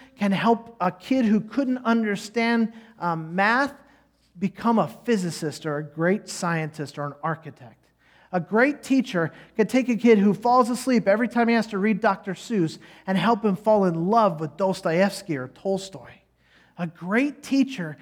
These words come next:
can take information and just get it to people so that their whole lives are transformed.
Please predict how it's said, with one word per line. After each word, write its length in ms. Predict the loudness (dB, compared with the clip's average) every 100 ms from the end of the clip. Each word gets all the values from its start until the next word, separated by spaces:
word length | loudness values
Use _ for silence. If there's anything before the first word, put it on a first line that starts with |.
| -20 _
can 160 | -6 -2
take 300 | 0 -2 0
information 1000 | -2 0 0 0 2 2 2 -2 -6 -6 -14 -8
and 140 | -4
just 380 | -2 -4 -6 -4
get 180 | 0 0
it 180 | -2
to 100 | -4
people 340 | -4 -4 -4 -8
so 380 | -8 -4 -2 0
that 280 | 0 -2
their 160 | -4 -10
whole 600 | -6 -2 2 2 2 0
lives 420 | -2 -2 -2 -2
are 100 | -8
transformed. 720 | -6 -4 -4 -6 -2 0 0